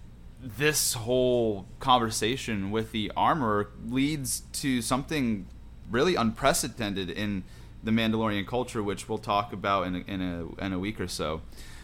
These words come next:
But I thought that this may be a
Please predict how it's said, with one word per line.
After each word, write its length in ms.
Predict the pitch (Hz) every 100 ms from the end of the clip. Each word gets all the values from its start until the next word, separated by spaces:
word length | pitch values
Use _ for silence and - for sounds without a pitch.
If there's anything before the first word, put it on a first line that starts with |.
| - 92
But 360 | 98 104 - - - - - - - - - - -
I 60 |
thought 260 | 113 123 123
that 360 | 120 104 - - - - - - - -
this 300 | 120 139 127
may 480 | 127 131 131 135 127 - 104 123
be 420 | 123 120 120 107
a 840 | 107 110 110 107 104 104 98 95